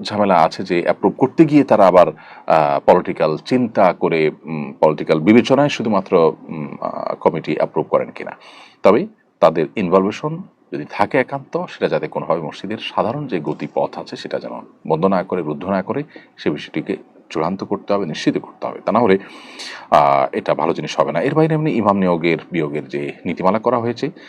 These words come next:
সেটা সন্দেহাতীতভাবে একটি ভালো উদ্যোগ। আহ, মসজিদের সভাপতি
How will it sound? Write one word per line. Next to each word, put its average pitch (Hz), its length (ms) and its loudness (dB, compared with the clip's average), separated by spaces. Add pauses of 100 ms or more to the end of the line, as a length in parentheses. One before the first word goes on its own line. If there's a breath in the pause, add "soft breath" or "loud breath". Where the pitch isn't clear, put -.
(160 loud breath)
সেটা - 180 -6
সন্দেহাতীতভাবে 78 640 -4
একটি - 240 -10 (160)
ভালো 92 240 4
উদ্যোগ। - 520 -6 (800 loud breath)
আহ, 76 440 6
মসজিদের 160 320 2
সভাপতি 113 640 2